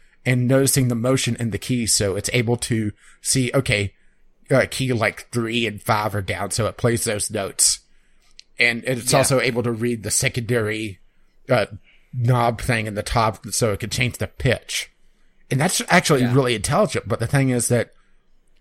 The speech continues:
Speaker 1: how hard is it gonna be to get replacement stickers if, you know, your kid spills grape soda over the keyboard and, you know, you have to replace all the keys and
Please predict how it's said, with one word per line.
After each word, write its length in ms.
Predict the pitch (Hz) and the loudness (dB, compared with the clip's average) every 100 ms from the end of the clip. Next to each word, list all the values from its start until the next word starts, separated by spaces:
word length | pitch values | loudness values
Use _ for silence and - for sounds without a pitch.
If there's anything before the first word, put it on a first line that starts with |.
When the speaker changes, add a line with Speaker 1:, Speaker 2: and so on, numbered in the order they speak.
| _ _ _ _ _ _ - | _ _ _ _ _ _ 2
Speaker 1:
how 220 | 139 131 | 4 6
hard 220 | 139 131 | 6 6
is 60 | 120 | 4
it 40 | |
gonna 200 | 117 123 | 2 2
be 200 | 113 113 | 2 0
to 340 | 120 117 - 123 | -2 -6 -2 0
get 160 | 113 - | 0 0
replacement 420 | - 120 110 - | 0 0 0 -2
stickers 400 | - 120 113 - | -2 0 -2 -2
if, 240 | 113 - | -4 -2
you 80 | 127 | 0
know, 200 | 101 95 | 0 -2
your 140 | 117 113 | -6 -2
kid 300 | - 117 - | 0 0 0
spills 480 | - 135 131 107 - | -2 2 2 2 -4
grape 440 | - 127 117 107 | -4 -4 -2 -2
soda 400 | - 139 135 131 | 2 4 6 4
over 220 | 104 101 | 2 -2
the 100 | 104 | -4
keyboard 600 | - 127 135 110 95 101 | -4 -4 -2 -2 -2 -2
and, 120 | 98 107 | -4 -4
you 80 | |
know, 60 | 95 | -4
you 100 | 101 | -2
have 120 | 110 | -4
to 80 | 113 | -4
replace 320 | 107 113 107 | -2 -2 0
all 100 | 104 | -2
the 100 | 92 | -4
keys 420 | - 139 127 98 - | -4 -2 -2 -4 -4
and 220 | 107 95 | -4 -6